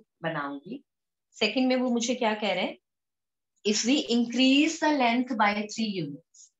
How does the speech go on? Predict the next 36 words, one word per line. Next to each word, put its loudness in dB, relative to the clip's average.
पहले 2
X -6
थी, -4
मैंने 0
इसको -4
three 0
units -4
increase -4
कर -2
दिया, -2
and 2
breadth 2
by 2
two -2
units, -2
ब्रेथ 2
के 2
आगे 2
कुछ -4
word 4
नहीं 0
है -2
तो -2
हम 0
पिछले 0
वाला 4
ही 2
लेके 2
चलेंगे। -2
तो -6
question 0
हमारा 2
क्या 0
बन -2
रहा 2
है, -4